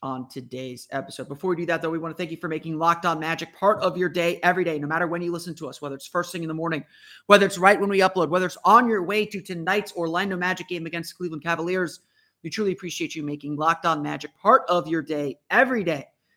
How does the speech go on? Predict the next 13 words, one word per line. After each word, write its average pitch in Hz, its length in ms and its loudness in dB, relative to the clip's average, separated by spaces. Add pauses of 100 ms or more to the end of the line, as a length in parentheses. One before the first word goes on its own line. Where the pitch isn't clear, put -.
(140)
Remember 170 180 -2
the 160 40 2
Locked 165 240 2
On 156 180 2
Podcast 160 400 0
Network, 156 380 -2
it's 160 300 -6
your 151 240 -4
team 135 400 -8 (340)
every 131 400 -2 (180)
day. - 320 -18 (680)
Today's 247 200 8
episode 226 500 4